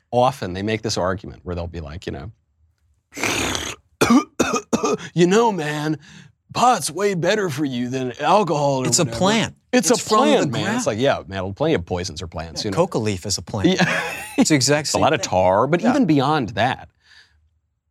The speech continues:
Speaker 1: alcohol has been in our culture forever, we just referenced, the first miracle of our Lord,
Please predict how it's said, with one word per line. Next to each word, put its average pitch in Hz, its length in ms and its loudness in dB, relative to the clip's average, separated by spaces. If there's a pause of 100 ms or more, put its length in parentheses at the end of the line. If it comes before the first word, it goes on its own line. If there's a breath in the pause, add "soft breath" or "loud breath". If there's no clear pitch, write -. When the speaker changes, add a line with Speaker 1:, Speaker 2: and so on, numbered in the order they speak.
(640)
Speaker 1:
alcohol 165 560 2
has 104 180 -4
been 104 500 -4 (200)
in 110 100 0
our 92 140 2
culture 104 500 -4 (120)
forever, 107 760 -2 (640)
we 101 120 2
just 98 220 0
referenced, 110 520 0 (120)
the 107 60 -2
first 104 380 -2
miracle 101 580 0 (160)
of 98 100 -2
our 90 160 0
Lord, 104 300 -4